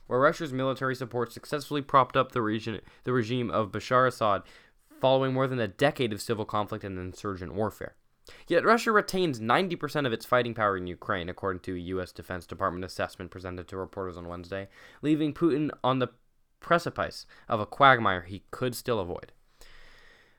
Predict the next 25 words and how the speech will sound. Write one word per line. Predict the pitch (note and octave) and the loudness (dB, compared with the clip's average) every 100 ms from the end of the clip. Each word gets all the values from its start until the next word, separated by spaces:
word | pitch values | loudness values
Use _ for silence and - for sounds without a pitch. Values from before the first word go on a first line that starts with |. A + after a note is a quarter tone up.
| - | 4
Quote, | E3 C#3+ | 6 6
"Putin | - G#3+ G#3 | 4 0 2
has | F3+ C#3 | 2 2
no | C#3+ E3 | 4 4
incentive | D#3 C3 D3 C3 | 4 0 -2 -2
to | C3 | -2
retreat | B2 - A#2+ G#2+ | -2 -2 -2 -2
and | A#2+ | 0
will | B2 | 0
use | A#2+ A2+ | -2 0
Russia's | C#3 C#3+ - | 0 -2 -8
current | - C#3+ C#3 | -2 0 0
advantage | A#2+ A#2+ A#2 A2 | -2 -2 -4 -6
in | G#2+ | -4
mass | G#2 A2 A#2 - | 0 0 -2 -6
and | - G#2+ | -6 -6
firepower | - A#2 A#2 A#2 B2 B2 A#2+ | -2 2 2 2 4 6 4
to | - A#2 | 0 -6
gain | G#2 G#2+ G#2 | -4 -4 -4
territory, | - - - - G#2+ G2 - | -4 -4 -2 0 0 0 -4
even | C3 C3+ C#3+ | -2 0 0
if | C3 | -2
it | |
means | A2+ A#2 G2+ | -2 -2 -4
losing | G2+ A2+ A2+ A#2 | -4 -4 -2 -6